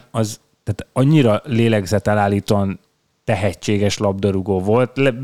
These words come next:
valószínűleg nem volt szorgalmas, és ennek ellenére, amit varázsolt a pályán, az egy, az tényleg egy csoda volt, és csak rajongani lehet érte, úgyhogy minden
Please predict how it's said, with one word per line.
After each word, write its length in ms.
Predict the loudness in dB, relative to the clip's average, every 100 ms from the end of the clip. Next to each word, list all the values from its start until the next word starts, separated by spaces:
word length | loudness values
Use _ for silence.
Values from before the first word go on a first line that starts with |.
| 0 2
valószínűleg 420 | 0 0 -2 0
nem 80 | 0
volt 140 | -4
szorgalmas, 760 | -4 -4 0 0 0 -2 -4 -14 _ _
és 180 | -8 -2
ennek 360 | 2 4 2 2
ellenére, 480 | 0 2 2 2 0
amit 320 | 0 0 0
varázsolt 640 | 0 0 0 0 -2 -2
a 40 | -4
pályán, 480 | -2 -2 0 -2 -4
az 160 | -4
egy, 200 | -4 -4 -10
az 140 | -12 -4
tényleg 320 | 0 0 0
egy 80 | -2
csoda 280 | 0 0 2
volt, 240 | 0 0
és 80 | -4
csak 160 | -2
rajongani 420 | 0 0 -2 -4 -2
lehet 260 | -2 0
érte, 200 | 0 0
úgyhogy 160 | 0 2
minden 380 | 2 2 -2